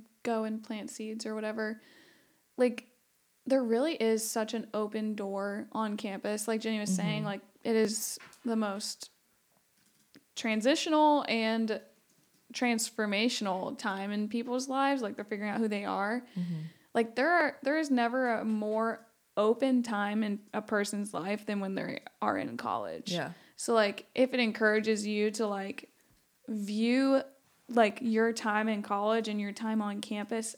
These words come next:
Speaker 1: as, like, this complete wide open door to the
Speaker 2: Mm-hmm.
Speaker 1: gospel. Like, you're not interacting with, like, sixty-year-old people that are set, have been set in their ways
Speaker 2: Mm-hmm.
Speaker 1: for a long time. Like,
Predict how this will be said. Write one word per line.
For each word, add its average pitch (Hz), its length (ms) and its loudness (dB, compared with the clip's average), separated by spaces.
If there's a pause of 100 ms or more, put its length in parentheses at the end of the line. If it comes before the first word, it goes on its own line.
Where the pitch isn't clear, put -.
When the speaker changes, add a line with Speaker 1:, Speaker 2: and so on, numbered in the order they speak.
(120)
Speaker 1:
as, 226 360 2
like, 262 320 -2 (720)
this 226 200 4
complete 277 680 2
wide 226 420 4
open 208 360 2
door - 440 -4 (220)
to 180 100 0
the 175 80 0
Speaker 2:
Mm-hmm. 160 60 -2
Speaker 1:
gospel. - 640 -4
Like, 214 300 2 (800)
you're 330 320 2
not 349 300 2 (260)
interacting 226 680 0
with, 196 220 -6
like, 190 360 -4 (440)
sixty-year-old 202 1120 2
people 202 420 0
that 196 160 2
are 196 140 0
set, - 400 -4
have 214 200 0
been 208 160 0
set 226 220 2
in 220 120 4
their 202 180 0
ways 196 680 0
Speaker 2:
Mm-hmm. 156 120 -6
Speaker 1:
for 196 380 0
a 208 80 0
long 202 480 0
time. 208 420 -2
Like, 196 280 -4